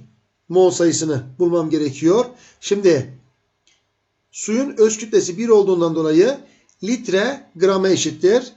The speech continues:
sıfır virgül dört yüz iki kütle bölü molekül ağırlığı. Görüldüğü gibi birinci öncül hesaplanabiliyor. İkinciye geldiğinde çözeltinin molal derişimi diyor.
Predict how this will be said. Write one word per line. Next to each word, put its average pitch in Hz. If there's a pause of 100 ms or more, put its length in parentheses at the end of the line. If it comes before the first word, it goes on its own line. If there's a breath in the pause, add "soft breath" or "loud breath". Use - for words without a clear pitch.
sıfır 208
virgül 170
dört 202
yüz 196 (400)
iki 170 (160)
kütle 185
bölü 208
molekül 175
ağırlığı. 110 (1160)
Görüldüğü 185
gibi 175 (340)
birinci 180
öncül 196 (160)
hesaplanabiliyor. 160 (180)
İkinciye 233
geldiğinde 160 (380 soft breath)
çözeltinin 220
molal 196
derişimi 143
diyor. 175